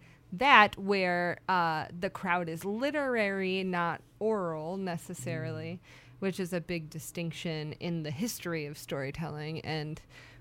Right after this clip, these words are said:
Speaker 1: where a lot of the fight, uh, <laughs> historically has come from. But also, um, that was a, a whole other side of it where I performed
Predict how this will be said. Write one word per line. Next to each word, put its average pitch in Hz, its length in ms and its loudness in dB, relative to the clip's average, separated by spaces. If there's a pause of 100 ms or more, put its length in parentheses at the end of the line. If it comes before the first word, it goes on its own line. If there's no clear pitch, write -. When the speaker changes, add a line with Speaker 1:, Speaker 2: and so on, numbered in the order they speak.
Speaker 1:
where 170 240 2
a 156 80 2
lot 147 260 -2
of - 200 -8
the 160 80 -2
fight, - 520 -4
uh, - 60 -8 (360)
<laughs> 214 100 2 (160)
historically 185 720 0
has 143 200 -6
come 151 240 -6
from. 170 320 -2
But 196 360 10
also, 196 640 6 (440)
um, 185 440 12 (140)
that 220 240 12
was 233 160 0
a, 180 220 0
a 190 80 2
whole 190 320 0
other 247 480 4
side 175 320 4
of 170 140 -2
it - 180 -4
where 170 560 0 (1120)
I 240 220 12
performed 202 840 0